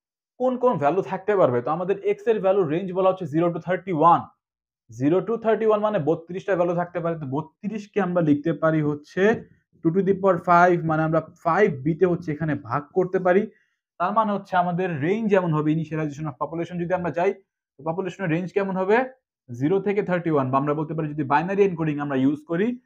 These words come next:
জিরো জিরো জিরো জিরো জিরো, মানে হচ্ছে আমাদের পাঁচ বিট, এটা একটা ভ্যালু হতে পারে, এটা হতে একটা পারে ভ্যালু, ভ্যালু, এরকম আরো ভ্যালু হতে পারে, আম, ওয়ান জিরো,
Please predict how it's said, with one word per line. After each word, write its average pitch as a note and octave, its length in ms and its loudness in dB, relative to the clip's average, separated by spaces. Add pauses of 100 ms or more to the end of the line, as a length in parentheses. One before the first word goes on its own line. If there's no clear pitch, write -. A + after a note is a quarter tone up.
(280)
জিরো D#3+ 180 0 (100)
জিরো E3 160 2 (120)
জিরো D3+ 200 2 (160)
জিরো C#3+ 200 2 (200)
জিরো, B2+ 200 0 (120)
মানে D3 120 0
হচ্ছে C#3 180 -10
আমাদের C3+ 240 -6
পাঁচ C#3+ 140 2 (140)
বিট, A#3+ 220 -2 (1300)
এটা F3 200 -4
একটা F#3 180 -2
ভ্যালু F3+ 200 4
হতে F3 200 -2
পারে, E3+ 140 0 (140)
এটা E3+ 160 -2
হতে E3+ 200 -4
একটা E3 160 -8
পারে D#3+ 200 -6
ভ্যালু, D3+ 180 0 (140)
ভ্যালু, D3 240 0 (1040)
এরকম D#3+ 360 -4 (300)
আরো E3 220 0
ভ্যালু D#3+ 240 0
হতে D3+ 220 -6
পারে, D3+ 160 0 (760)
আম, B2+ 400 -4 (140)
ওয়ান C#3+ 160 2 (100)
জিরো, D#3+ 200 4